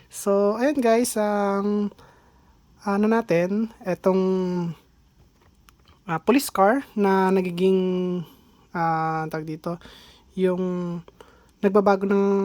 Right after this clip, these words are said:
design siya, guys, tapos umiikot-ikot. Kasi to, guys, ah, bibigay ko to sa anak ko, ah, dyan sa Pinas. So, syempre,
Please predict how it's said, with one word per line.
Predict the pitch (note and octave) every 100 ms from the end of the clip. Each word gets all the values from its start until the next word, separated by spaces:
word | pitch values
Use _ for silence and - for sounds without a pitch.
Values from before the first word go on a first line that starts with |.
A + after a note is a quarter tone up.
| G3 G3 F#3 - -
design | F3+ - F#3+ F#3+
siya, | F#3
guys, | E3+ D#3 D#3+ F3 - -
tapos | D#3+ - -
umiikot-ikot. | F#3 F#3 E3+ E3+ D#3+ - D3+ D3+ D3+ - - - - -
Kasi | - B3+
to, | A#3+
guys, | A3+ -
ah, | G3 F#3 F3+ F3 E3+ _ _ - _
bibigay | G#3 A3 G#3+
ko |
to | G#3
sa | - G#3 G3 F#3
anak | G3 -
ko, | D#3 D3+ G3 - - - F3
ah, | D#3 D#3
dyan | E3
sa | -
Pinas. | - F#3 D3+ F3 - - - - - - -
So, | - F#3+ F#3 F#3 F3+
syempre, | A#3 A3+ A3 F#3+ F3+ F3